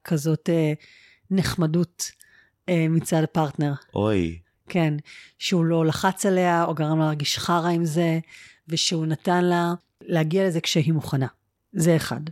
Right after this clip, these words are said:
Speaker 1: שתיים, אה, זה בחור מאוד מקסים שאני פגשתי, אה, בטיולים שלי בקמבודיה. אה, בחור, שני מטר, רסטות, פירסינג, קעקועים כאלה מקסיקנים,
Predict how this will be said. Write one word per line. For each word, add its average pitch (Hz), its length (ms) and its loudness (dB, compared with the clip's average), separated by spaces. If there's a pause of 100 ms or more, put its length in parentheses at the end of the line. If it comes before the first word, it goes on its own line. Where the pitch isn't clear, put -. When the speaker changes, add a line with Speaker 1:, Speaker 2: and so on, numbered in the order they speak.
(520)
Speaker 1:
שתיים, 202 580 0 (560)
אה, 170 240 0
זה 156 160 -6
בחור 208 400 0
מאוד 247 340 0
מקסים 185 440 0
שאני 151 220 -4
פגשתי, 160 600 -2
אה, 151 160 0
בטיולים 160 420 0
שלי 165 180 0
בקמבודיה. 151 540 0 (760)
אה, 180 60 -2 (760)
בחור, 196 600 -2 (220)
שני 233 320 0
מטר, 202 480 2 (280)
רסטות, 180 800 -2 (400)
פירסינג, 190 760 0 (380)
קעקועים 190 720 0
כאלה 185 320 2
מקסיקנים, 175 880 0